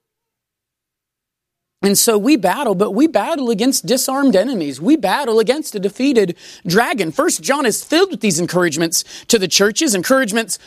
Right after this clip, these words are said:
for a world that he says, I mean, First John is all about, look, you live in a world of darkness. And if you live in darkness rather than the light, you know, you must not know the Lord.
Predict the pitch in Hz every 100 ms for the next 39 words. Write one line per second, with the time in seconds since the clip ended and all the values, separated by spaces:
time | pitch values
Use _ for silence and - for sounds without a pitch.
0 | - - 277 247 302 370 320 254 339 359
1 | 415 320 269 277 392 392 370 294 339 370
2 | 370 320 381 - 254 427 381 381 320 233
3 | 208 330 415 320 180 143 269 403 208 123
4 | - - - - 269 262 - 330 508 269
5 | 330 415 320 196 269 403 311 220 220 311
6 | 381 294 214 190 240 427 285 - - -
7 | - - 302 277 262 359 381 311 403 -
8 | 370 247 240 330 403 339 175 226 220 302
9 | 539 226 -